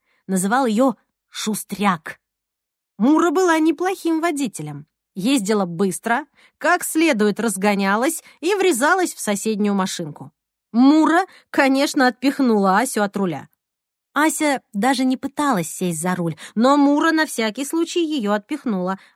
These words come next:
Она сама будет рулить. Будет носиться по автодрому, показывая своё мастерство, шнырять между машинками и почти ни разу не попадёт в аварию.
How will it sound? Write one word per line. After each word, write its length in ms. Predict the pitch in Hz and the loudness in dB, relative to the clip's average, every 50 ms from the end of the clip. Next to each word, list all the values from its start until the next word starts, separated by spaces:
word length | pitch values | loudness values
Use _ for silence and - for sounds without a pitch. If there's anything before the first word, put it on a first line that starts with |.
| _ | _
Она 360 | - 226 226 226 226 220 214 - | 0 2 2 2 2 0 0 -2
сама 480 | - - 202 208 233 262 285 269 226 | -2 -2 0 0 2 4 4 4 4
будет 380 | 190 185 190 170 180 165 - - | 2 0 -2 -4 -4 -8 -8 -4
рулить. 500 | 185 202 214 202 180 160 - - - _ _ _ _ _ _ _ - | -2 0 0 0 -2 -6 -8 -12 -16 _ _ _ _ _ _ _ -4
Будет 380 | 196 262 330 269 302 285 - - | 0 0 2 2 0 -2 -2 -2
носиться 600 | 190 226 269 320 - - 349 - - - - 180 | 0 0 0 0 0 0 -2 -2 -2 -6 -10 -6
по 140 | - 185 185 | -4 -2 -2
автодрому, 680 | 190 - - 226 214 240 262 294 302 302 240 180 160 - - - - - | -2 -2 -2 0 0 2 2 4 4 2 2 0 -2 -6 -12 -20 -6 -2
показывая 600 | 185 190 196 - 240 240 247 214 220 220 208 190 | -2 -2 2 4 4 4 4 2 0 0 -2 -2
своё 360 | - 196 190 190 190 196 190 | -2 -2 -2 0 0 0 -2
мастерство, 640 | 190 190 - - 202 - - - 165 165 151 151 - - - - - | -2 -4 -4 -6 -6 -8 -8 -8 -10 -10 -10 -12 -16 -20 -20 -16 -14
шнырять 600 | - - 233 269 311 330 349 359 330 269 208 - | -4 0 2 2 4 4 4 4 2 2 0 0
между 320 | 240 247 254 226 202 247 | 2 2 2 2 2 0
машинками 540 | 247 277 285 - 392 381 349 - 269 240 240 | 0 0 0 0 0 0 0 0 0 0 0
и 80 | 247 - | 0 -2
почти 340 | 269 277 - - - 330 | -2 -4 -6 -6 -2 0
ни 220 | 330 311 294 330 359 | 0 2 2 2 0
разу 520 | 370 359 330 311 285 220 175 185 180 160 - _ _ _ | 0 2 4 4 4 4 2 0 -4 -6 -8 _ _ _
не 220 | 196 233 302 370 - | 0 2 2 2 2
попадёт 460 | 339 - - 220 196 190 208 202 190 | 0 0 0 0 2 0 0 -2 -2
в 80 | 170 | -2
аварию. 520 | 185 185 180 190 175 170 170 160 156 147 | -2 0 0 0 0 -2 -4 -8 -10 -14